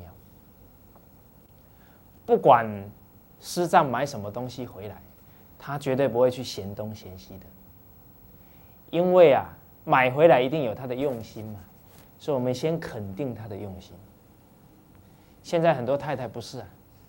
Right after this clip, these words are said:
看到先生买东西回来，还都还没看啥，说：“你怎么又买一大堆了？真是浪费。” <laughs> 先生可能有很多很好的用心啊，都被你这一句话怎么样，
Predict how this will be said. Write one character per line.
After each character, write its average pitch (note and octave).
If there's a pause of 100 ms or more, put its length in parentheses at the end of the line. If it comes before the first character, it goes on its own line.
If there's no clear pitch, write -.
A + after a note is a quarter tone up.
(320)
看 F3+
到 F3
先 E3+
生 E3
买 D#3+
东 C#3+
西 D3
回 B2+
来， G2+
还 B2
都 E3+
还 D#3
没 D3+
看 D3+
啥， F#2+
说 C3+
：“你 F3+
怎 F#3
么 E3
又 A3
买 C#3
一 F3+
大 F#3
堆 F#3
了？ E3+ (840)
真 -
是 G#3+
浪 G3
费。” F3+ (880)
<laughs> -
先 D#3
生 D3+
可 B2
能 A#2
有 A#2+
很 A#2+
多 D3
很 D3
好 C3+
的 B2+
用 E3
心 C#3+
啊， A#2+
都 G#3
被 E3+
你 A#2
这 D3+
一 D#3
句 D3+
话 D3
怎 A2
么 G#2+
样， A#2